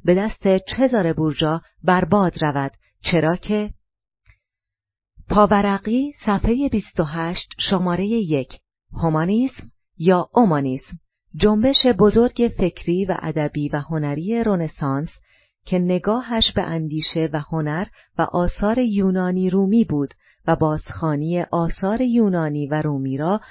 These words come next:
رواج داد و از این راه در زنده کردن روح، فکر و فرهنگ یونانی و پس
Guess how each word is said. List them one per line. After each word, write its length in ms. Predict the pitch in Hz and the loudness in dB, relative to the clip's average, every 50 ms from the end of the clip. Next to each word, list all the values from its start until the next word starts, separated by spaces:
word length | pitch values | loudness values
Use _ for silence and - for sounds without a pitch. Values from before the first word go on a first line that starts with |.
| - _ - | -20 _ -2
رواج 440 | - 190 190 190 202 233 226 196 175 - - - | 0 0 0 2 2 2 2 2 0 -2 -4 -2
داد 280 | 156 143 131 135 - - _ _ _ _ - | -2 -2 -2 -4 -8 -14 _ _ _ _ 0
و 40 | 160 | 2
از 220 | 147 151 160 147 - | 2 2 0 -2 -4
این 240 | - - 156 139 131 | -4 -4 -4 -4 -2
راه 340 | 127 139 151 175 202 196 - _ _ _ _ - | -2 -2 -2 -2 -4 -6 -8 _ _ _ _ 2
در 180 | 180 175 175 | 2 4 4
زنده 340 | 165 156 180 175 175 175 180 | 2 2 0 0 0 -2 -4
کردن 480 | 180 - 180 180 180 180 - 208 226 233 240 233 233 - _ _ _ _ | -4 -4 -6 -6 -6 -4 -4 -2 -2 0 -2 -2 -4 -8 _ _ _ _
روح، 600 | 185 165 170 214 247 269 294 285 - - - - | -6 -2 2 2 2 4 2 0 -2 -6 -6 -2
فکر 400 | - - 202 202 208 202 - 196 156 | 0 2 2 2 0 -2 -6 -2 -2
و 100 | 170 165 | -2 0
فرهنگ 540 | - - 175 175 170 160 190 208 220 247 254 254 247 233 | 0 0 -2 -2 -4 -4 -4 -4 -2 -2 -2 -2 0 2
یونانی 580 | 240 208 175 165 160 151 147 143 143 151 175 - - - _ _ - | 2 2 2 0 0 -2 -2 -2 -2 -4 -6 -8 -10 -20 _ _ -4
و 80 | 165 | -2
پس 200 | - - 165 165 | -2 -2 -6 -6